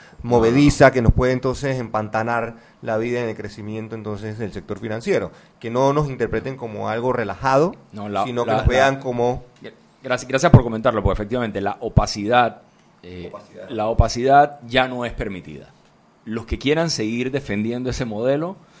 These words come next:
Speaker 2: están destinados al fracaso, porque la opacidad ya no es permitida.
Speaker 1: Sí.
Speaker 2: No se nos va a permitir. Y eso era, estaba claramente establecido el principio de este trabajo. Eso no puede ser, aquí tiene que haber transparencia, y eso lo, en, con ese norte se ha trabajado en este proyecto.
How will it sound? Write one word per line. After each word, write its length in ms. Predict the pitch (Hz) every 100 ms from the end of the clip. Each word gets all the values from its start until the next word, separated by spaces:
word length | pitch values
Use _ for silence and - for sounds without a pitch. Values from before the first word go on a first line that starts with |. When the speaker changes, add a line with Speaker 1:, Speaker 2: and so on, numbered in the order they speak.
| _
Speaker 2:
están 240 | 107 - 104
destinados 340 | 117 95 95
al 60 | 107
fracaso, 460 | - - 71 - -
porque 160 | 98
la 40 | 107
opacidad 420 | - 123 127 123
ya 160 | 123 120
no 160 | 117
es 80 | 110
permitida. 540 | - 95 82 67 55 - _ _
Speaker 1:
Sí. 120 | - - - -
Speaker 2:
No 280 | 101 113 127
se 120 | 139
nos 100 | 113
va 40 | 101
a 60 |
permitir. 460 | 98 92 73 71 71
Y 120 | 160
eso 240 | 139 123 123
era, 280 | 120 117 -
estaba 280 | 92 110 104
claramente 540 | 135 123 127 127 123
establecido 320 | 123 104 95
el 60 | 113
principio 420 | 101 92 101 104
de 60 | 90
este 160 | 85
trabajo. 380 | - 71 67 64 - _ _ -
Eso 240 | 87 95
no 180 | 104 117
puede 220 | 123 117
ser, 180 | 147 165
aquí 160 | 110
tiene 160 | 92 104
que 60 | 85
haber 120 | 87
transparencia, 640 | 98 - 107 175 175 247 - _ _ _ -
y 120 | 104
eso 140 | 104
lo, 140 | 127 92
en, 280 | 82 90 90
con 220 | - 98
ese 160 | 98 110
norte 280 | 110 107
se 180 | 104 87
ha 140 | 85 -
trabajado 320 | 95 80 73
en 60 |
este 120 | - -
proyecto. 380 | 69 65 -